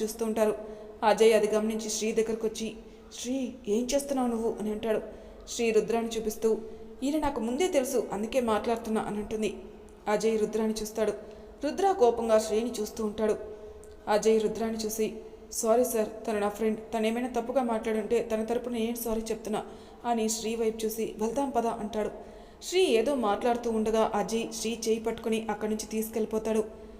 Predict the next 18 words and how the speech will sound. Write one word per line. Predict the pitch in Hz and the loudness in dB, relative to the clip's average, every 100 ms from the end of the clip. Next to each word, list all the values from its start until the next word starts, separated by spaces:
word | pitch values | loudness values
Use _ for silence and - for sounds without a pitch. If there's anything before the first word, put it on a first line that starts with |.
| - - - - 220 | -20 -20 -20 -10 -4
"అజయ్, | 226 285 262 | -2 0 0
నేను | 226 226 | 0 2
చెప్పేది | 233 311 277 | 2 2 2
విను, | 240 233 - | 2 0 0
అతను | 220 247 240 | -2 0 2
నాకు | 226 233 | 0 2
నిజంగా | 214 269 320 | 0 0 2
తెలుసు" | 320 247 277 277 247 202 | 4 6 6 2 0 -2
అంటుంది | 208 214 220 | -4 -2 -2
శ్రీ. | 220 220 - - - - - | -2 -2 -4 -16 -16 -18 -6
"అవునా, | 214 233 262 202 - - | -2 0 0 0 -4 -4
ఇంకా?" | 214 214 269 311 - 220 | -2 0 2 0 -2 -4
అంటాడు | 214 226 | -2 0
అజయ్. | 220 220 220 - - - - - - | 0 2 0 -2 -10 -14 -16 -6 0
"ఏంటి | 208 214 226 220 220 | 2 2 0 -2 0
వెటకారమా?" | 214 214 - 233 208 214 277 - | 0 2 4 4 4 2 0 -2
అంటుంది | 214 220 214 | -4 -2 -2
శ్రీ. | 214 226 208 | -2 -2 -4